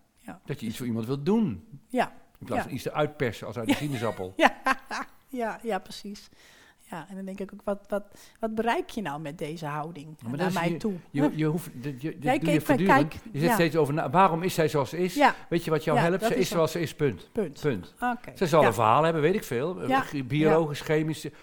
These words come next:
Speaker 2: is haar
Speaker 1: Ja.
Speaker 2: verantwoordelijkheid.
Speaker 1: Ja.
Speaker 2: Het is jouw
Speaker 1: Ja.
Speaker 2: verantwoordelijkheid hoe je natuurlijk daarmee omgaat.
Speaker 1: Ja, precies.
Speaker 2: Iets.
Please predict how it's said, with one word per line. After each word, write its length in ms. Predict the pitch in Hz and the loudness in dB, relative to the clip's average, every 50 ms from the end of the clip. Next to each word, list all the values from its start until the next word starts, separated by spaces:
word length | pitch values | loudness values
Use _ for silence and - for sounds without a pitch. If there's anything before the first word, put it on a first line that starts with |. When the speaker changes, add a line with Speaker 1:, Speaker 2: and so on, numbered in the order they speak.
| - _ | -20 _
Speaker 2:
is 160 | - 160 127 | -10 -8 -8
haar 300 | 120 110 123 151 180 208 | -6 -4 -2 2 4 4
Speaker 1:
Ja. 80 | 220 233 | 4 4
Speaker 2:
verantwoordelijkheid. 680 | - 117 113 110 151 180 185 151 - 110 95 92 - - - _ - | 4 0 -2 -4 -4 -4 -6 -6 -6 -6 -8 -8 -8 -12 -20 _ -6
Speaker 1:
Ja. 120 | - 262 - | -4 -4 -4
Speaker 2:
Het 80 | - | -4
is 100 | 110 - | -6 0
jouw 140 | - 147 170 | 2 4 4
Speaker 1:
Ja. 60 | 185 | 4
Speaker 2:
verantwoordelijkheid 600 | - - 113 87 104 104 104 101 110 110 110 107 | 2 0 -4 -4 -4 -4 -4 -4 -6 -6 -6 -6
hoe 100 | 117 117 | -6 -6
je 60 | 123 | -6
natuurlijk 280 | 117 117 - 135 123 143 | -6 -8 -10 -10 -8 -6
daarmee 200 | 139 143 147 156 | -6 -6 -8 -8
omgaat. 380 | 180 180 160 - - 95 - - | -10 -12 -12 -12 -12 -10 -4 -2
Speaker 1:
Ja, 180 | 285 - - - - | -2 -2 -2 -6 -12
precies. 340 | - 180 - - 170 165 196 | -14 -14 -14 -14 -12 -4 -4
Speaker 2:
Iets. 400 | 233 220 - - - - - | -4 -4 -4 -6 -12 -14 -14